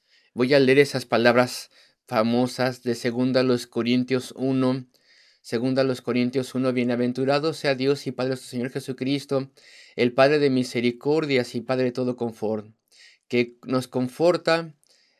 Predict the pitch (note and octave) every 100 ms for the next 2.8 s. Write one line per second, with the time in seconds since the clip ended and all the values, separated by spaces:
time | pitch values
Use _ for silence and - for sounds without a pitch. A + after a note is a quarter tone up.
0 | _ - C3 B2+ D3+ D#3+ D3 C3+ B2+ B2
1 | A#2 A#2+ A#2 A#2+ C#3 C#3+ C#3+ C3+ C#3 C3+
2 | B2 B2+ C#3 B2+ B2 B2+ C3 B2+